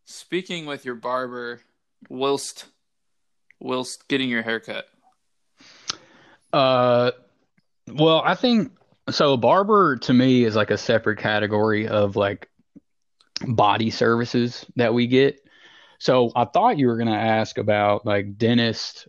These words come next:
Speaker 2: or you go to the doctor, maybe even an eye doctor to be specific,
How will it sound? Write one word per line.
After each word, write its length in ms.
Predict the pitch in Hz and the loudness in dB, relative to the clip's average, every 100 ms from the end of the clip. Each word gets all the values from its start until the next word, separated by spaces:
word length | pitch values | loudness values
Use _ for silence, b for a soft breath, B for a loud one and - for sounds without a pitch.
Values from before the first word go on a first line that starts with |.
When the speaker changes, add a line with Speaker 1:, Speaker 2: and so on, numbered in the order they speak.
| - | -6
Speaker 2:
or 520 | 107 107 104 104 104 | -2 2 2 0 -2
you 160 | 113 110 | -2 0
go 100 | 107 | 0
to 60 | |
the 120 | 104 | 0
doctor, 600 | 107 113 110 - 110 107 104 | 2 2 0 0 -2 0 -2
maybe 640 | 107 107 104 104 104 - | -2 -2 -2 -4 -6 -8
even 200 | 117 107 | -4 -4
an 120 | 104 104 | -4 0
eye 260 | 110 113 | 0 2
doctor 520 | 110 107 107 - 104 | 0 0 -2 -4 -4
to 140 | 101 104 | -6 -10
be 120 | 107 | -10
specific, 760 | - - - 104 - 104 101 | -10 -12 -6 -8 -4 -4 -4